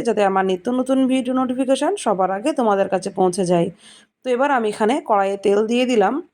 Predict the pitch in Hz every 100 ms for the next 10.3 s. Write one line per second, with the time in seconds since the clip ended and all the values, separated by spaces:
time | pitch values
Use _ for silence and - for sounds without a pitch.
0 | _ _ _ - 214 214 254 277 294 285
1 | 226 214 208 208 220 214 202 202 208 254
2 | 320 226 202 196 196 196 208 220 175 202
3 | 214 190 190 220 269 226 202 190 180 196
4 | 196 196 208 208 302 - - - - 233
5 | 220 233 285 233 226 208 214 302 233 208
6 | 202 214 208 302 240 185 180 170 170 -
7 | - - - - - - - - - -
8 | 233 262 277 277 311 311 220 202 240 220
9 | 208 226 247 302 233 202 196 180 180 214
10 | 214 214 240